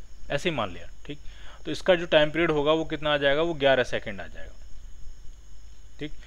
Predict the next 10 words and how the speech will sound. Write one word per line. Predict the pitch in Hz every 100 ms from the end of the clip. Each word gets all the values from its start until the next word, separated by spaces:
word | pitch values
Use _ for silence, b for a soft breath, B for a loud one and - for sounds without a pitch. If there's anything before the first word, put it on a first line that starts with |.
| B B -
अब | 190
इन | 208
दोनों | 185 175
को | 175 185
एक | 165
साथ | - 180
हमने | 160 160 175
स्टार्ट | - 117 -
कर | -
दिया, | - -